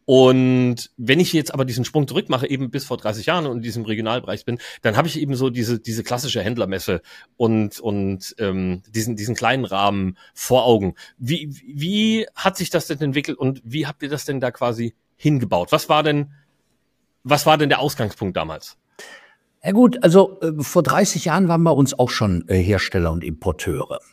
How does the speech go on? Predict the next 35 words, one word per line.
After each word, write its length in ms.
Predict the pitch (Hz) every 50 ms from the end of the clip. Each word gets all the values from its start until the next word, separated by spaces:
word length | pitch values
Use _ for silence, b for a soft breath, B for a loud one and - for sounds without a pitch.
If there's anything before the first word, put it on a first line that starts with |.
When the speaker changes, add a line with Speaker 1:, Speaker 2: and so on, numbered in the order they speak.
| 123 - -
Speaker 2:
Ähm, 760 | 104 107 107 104 107 101 104 104 104 104 104 104 104 104 B B B B B B B _ _ _ _ _ _
das 500 | - 113 107 - _ - 107 - - -
hat 160 | - - -
sich 180 | - 156 - -
ja 160 | 156 143 135
eigentlich, 580 | 139 127 135 139 143 139 135 123 - - - -
wenn 140 | - 113 113
man 160 | 113 107 104
mal 120 | 101 101 101
die 140 | 95 95 90
zehn 300 | - - - 131 139 143
Jahre 260 | 131 120 110 101 92
vorher 300 | - - 104 110 135 165
nimmt, 180 | 190 226 226
von 180 | - - 110 101
fünfundachtzig, 920 | - - - 120 117 104 - - - 107 - _ _ - - 175 - - -
wo 60 | 123
das 200 | 113 104 - -
wirklich 400 | 123 131 123 - 123 - - _
als 240 | 101 - - - - -
Händlermesse, 720 | - 120 - 165 165 170 113 95 80 80 80 78 - - 90
als 240 | 82 82 - - _
eine 280 | 95 110 113 117 110
der 240 | 90 85 - _ -
allerersten 640 | 113 127 127 113 - 110 117 131 123 - - - -
in 140 | 101 90 85
Deutschland 680 | - 78 82 80 - - - 104 95 113 139 127 - -
angefangen 720 | 101 120 160 175 165 117 90 - - 87 80 82 90 90
hat, 200 | 107 147 156 - B B B B B B B B
mit 140 | 104 92
zwei 260 | - - - 107 107 98
ganz 480 | 92 107 127 190 208 202 - - -
kleinen 640 | - - - 107 117 135 147 147 143 127 107 - -
Hallen, 440 | - 165 185 117 120 185 233 233 233 B B B B B B B B B _ _
ähm, 1120 | - 120 120 117 117 120 117 117 113 113 113 113 113 110 110 110 110 104 101 98 87 -